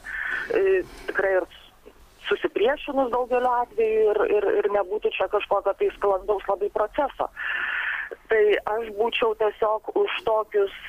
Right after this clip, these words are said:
e, šiuo metu urbanistinio audinio galbūt pernelyg nekeičiančius dalykus, e, kažkokio tai, nežinau, skvero sutvarkymą, e, regeneraciją, nebūtinai ten inicijuojant kažkokį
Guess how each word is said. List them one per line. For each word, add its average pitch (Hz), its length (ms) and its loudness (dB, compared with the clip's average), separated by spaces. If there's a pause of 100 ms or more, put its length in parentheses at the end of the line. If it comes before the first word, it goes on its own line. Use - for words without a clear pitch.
e, - 160 0 (560)
šiuo 233 300 0
metu 220 320 0
urbanistinio 202 880 0
audinio 190 520 0
galbūt 180 380 0
pernelyg 185 500 -2
nekeičiančius 180 840 -2
dalykus, 156 540 0 (400)
e, 180 460 4 (460)
kažkokio 196 600 -2
tai, 175 220 0 (540)
nežinau, 185 440 -2
skvero 208 460 -2
sutvarkymą, 262 800 0 (340)
e, - 240 0
regeneraciją, 175 1040 0
nebūtinai 202 720 0
ten 214 300 -2
inicijuojant 196 1000 0
kažkokį 196 540 -2